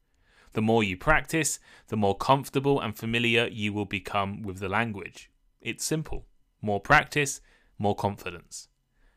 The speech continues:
This is actually the purpose and idea behind my conversation clubs,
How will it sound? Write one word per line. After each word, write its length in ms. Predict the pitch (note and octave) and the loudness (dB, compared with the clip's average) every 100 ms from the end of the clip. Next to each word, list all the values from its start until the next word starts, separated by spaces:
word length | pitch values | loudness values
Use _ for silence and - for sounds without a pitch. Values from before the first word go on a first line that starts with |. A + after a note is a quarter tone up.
| _ _ - | _ _ -12
This 320 | B2 E3+ F3+ | 2 4 6
is 260 | F3 C#3 A2+ | 4 4 0
actually 460 | - A#2+ - B2+ B2 | 0 0 0 -2 -2
the 120 | G#2 | -2
purpose 640 | - A#2+ B2 - B2+ A2+ - | -2 2 2 2 0 0 -2
and 160 | A2 | -2
idea 460 | G#2+ G2+ B2 B2+ A2 | 0 2 4 6 6
behind 460 | G#2+ G2 A2+ A2 G2+ | 4 4 4 4 0
my 280 | G#2+ A2 | 2 2
conversation 720 | A2+ - A#2+ B2 E3+ E3+ - G#2 | 2 -2 -2 0 2 2 0 -6
clubs, 460 | - F2+ - - | -6 -8 -6 -10